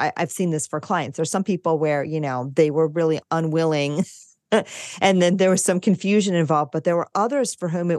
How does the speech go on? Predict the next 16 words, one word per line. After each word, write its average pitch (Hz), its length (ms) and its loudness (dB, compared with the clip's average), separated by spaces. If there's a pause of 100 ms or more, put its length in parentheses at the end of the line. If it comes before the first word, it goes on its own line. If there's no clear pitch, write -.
it 180 120 2
was 175 240 2
just - 240 -2
a 170 40 0
surrendering. 135 640 -2
It - 80 -8
was 151 160 0
just - 220 2
a 165 40 2
going 143 340 0
home. 147 340 0
It 120 80 -10
was 139 160 -6
just 156 180 -6
a 165 40 2
beautiful, 151 720 0